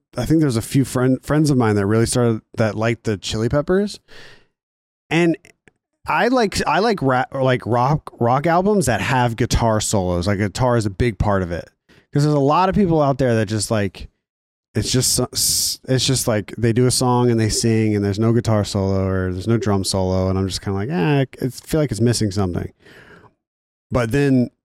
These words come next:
the Chili Peppers, the first time I had, like, watched them live, like, on the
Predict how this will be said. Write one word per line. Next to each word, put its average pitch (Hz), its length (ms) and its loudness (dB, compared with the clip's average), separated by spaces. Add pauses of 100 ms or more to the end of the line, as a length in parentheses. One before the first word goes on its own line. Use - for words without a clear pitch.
the 110 120 -6
Chili 147 260 0
Peppers, 127 280 0
the 120 80 -4
first 156 220 0
time 151 140 2
I 143 80 2
had, 131 120 0
like, 117 220 0
watched 120 420 -2
them 127 220 0
live, 113 600 0 (340)
like, 113 180 0
on 120 140 2
the 101 160 2